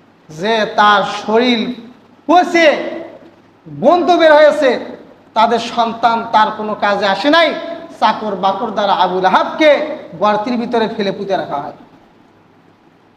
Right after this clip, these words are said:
ইতিহাসগুলো আপনারা ঘাটেন। তাহলে আমাদের ভিতরে ভালোবাসা থাকতে হবে কি রকম? এই রকম ভালোবাসা থাকতে হবে। সেটা হলো যে, যে যাকে ভালোবাসে সে তার আদর্শ ধরে। কি ধরে?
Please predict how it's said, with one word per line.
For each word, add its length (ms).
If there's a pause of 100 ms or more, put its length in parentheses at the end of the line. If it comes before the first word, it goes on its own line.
(280)
ইতিহাসগুলো 600
আপনারা 300
ঘাটেন। 340 (360)
তাহলে 160
আমাদের 480
ভিতরে 400 (420)
ভালোবাসা 440
থাকতে 280
হবে 160
কি 160
রকম? 340 (480)
এই 160
রকম 220
ভালোবাসা 360
থাকতে 280
হবে। 180
সেটা 200
হলো 560 (380)
যে, 200
যে 340
যাকে 300
ভালোবাসে 960 (280)
সে 300
তার 200
আদর্শ 540
ধরে। 360 (1120)
কি 100
ধরে? 260